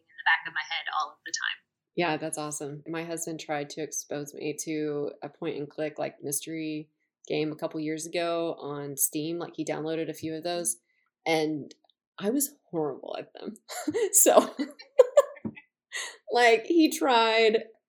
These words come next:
Speaker 2: 'cause he, he's always been a gamer and, or a video gamer, and I've always been more interested in tabletop games. So anyway, I was terrible at them. But maybe I could, maybe I could work a fraud investigation one.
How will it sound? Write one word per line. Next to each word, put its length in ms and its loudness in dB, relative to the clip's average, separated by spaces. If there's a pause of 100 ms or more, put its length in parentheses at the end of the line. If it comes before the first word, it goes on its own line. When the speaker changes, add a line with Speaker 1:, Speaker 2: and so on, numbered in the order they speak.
Speaker 2:
'cause 160 -2
he, 180 -2
he's 300 -4
always 380 0
been 160 -4
a 80 -4
gamer 420 -4
and, 500 -6
or 100 4
a 80 0
video 280 2
gamer, 440 -10 (320)
and 140 -2
I've 180 -2
always 420 0 (220)
been 120 2
more 140 -6
interested 400 -4
in 220 -6 (300)
tabletop 480 -4
games. 220 -4
So 180 0 (540)
anyway, 360 8 (160)
I 100 0
was 100 -2
terrible 320 -8
at 100 -14 (100)
them. 180 -16
But 140 4
maybe 240 10
I 80 10
could, 400 0
maybe 280 6
I 80 6
could 140 4
work 200 0
a 60 -2
fraud 220 4
investigation 600 -6
one. 320 -10